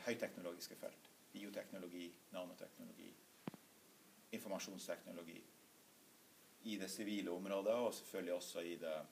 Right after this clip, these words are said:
eh, militære området. Det er jo det som har vært styrket mest. Så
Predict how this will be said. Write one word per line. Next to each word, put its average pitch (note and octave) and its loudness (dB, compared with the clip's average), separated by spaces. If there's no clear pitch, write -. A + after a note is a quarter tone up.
eh, F#2 -6
militære F2 -2
området. - -8
Det - -6
er F2+ -2
jo F2 -4
det F#2 -6
som - -8
har - -2
vært - -10
styrket - -4
mest. - -8
Så - 2